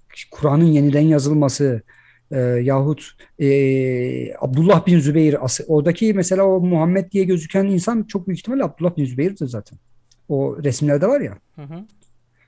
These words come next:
Speaker 1: Abdullah bin Zübeyir'dir o Muhammed diye gözüken çok büyük ihtimalle zaten.
Speaker 2: Belki de.
Speaker 1: E, soldaki gösteriyor musun abi şu an?
Speaker 2: Gösteriyorum.
Speaker 1: Ekranda. Tamam. O soldaki abi,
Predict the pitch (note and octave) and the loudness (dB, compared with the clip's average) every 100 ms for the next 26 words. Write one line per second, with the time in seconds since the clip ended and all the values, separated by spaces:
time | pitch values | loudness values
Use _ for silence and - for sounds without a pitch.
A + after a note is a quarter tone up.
0 | _ _ C3+ C#3 E3+ D#3+ E3 D3 D#3 G#3 | _ _ -8 -2 -2 0 -2 -2 0 0
1 | G#3 D#3 B2 B2 B2 A#2+ A#2 B2+ A#2 A#2 | -2 -4 -2 -2 -2 -2 -4 -6 -6 -6
2 | - G#2+ G2 - A#2+ B2+ - - G#2+ G#2+ | -8 -10 -10 -14 -10 -10 -10 -12 -12 -10
3 | G#2 - - - _ _ _ _ _ _ | -14 -16 -20 -20 _ _ _ _ _ _
4 | _ _ _ _ _ _ _ _ _ _ | _ _ _ _ _ _ _ _ _ _
5 | _ _ _ - C#3+ D#3 E3 B2+ D#3 D3 | _ _ _ -16 -14 -14 -12 -2 2 4
6 | D3 C3 - G3 G#3 A3+ A3+ G#3 D#3+ E3 | 2 0 0 2 4 4 2 0 0 2
7 | - B3 C#4+ - G#3+ F3 C4 - _ _ | 2 2 2 0 -2 -4 -10 -14 _ _
8 | D3 E3+ E3+ E3+ C4 - - - - - | -12 -8 -4 -4 -4 -14 -20 -20 -20 -20
9 | _ _ _ - E3+ G3 A3 G3+ - C4+ | _ _ _ 0 0 0 -2 -2 2 2
10 | B3 G#3+ G#3+ G3 G#3 C4+ | 4 2 4 2 2 -4